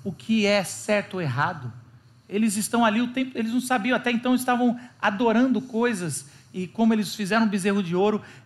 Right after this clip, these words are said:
eles, eles esta-, eles não sabiam o que era de Deus e o que não era.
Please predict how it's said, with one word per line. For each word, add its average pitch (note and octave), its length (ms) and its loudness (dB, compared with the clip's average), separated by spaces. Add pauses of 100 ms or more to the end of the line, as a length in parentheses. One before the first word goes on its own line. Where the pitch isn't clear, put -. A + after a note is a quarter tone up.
eles, A3+ 400 0
eles A3 260 -2
esta-, A#3 320 0
eles A#3 140 0
não C4 120 2
sabiam B3+ 440 2
o - 40 2
que A#3 340 -2 (240)
era B3+ 460 2 (260)
de F3+ 140 -4
Deus G3+ 380 -2
e - 20 -2
o - 40 -6
que - 120 -6
não F#3 220 -2
era. B2+ 300 -4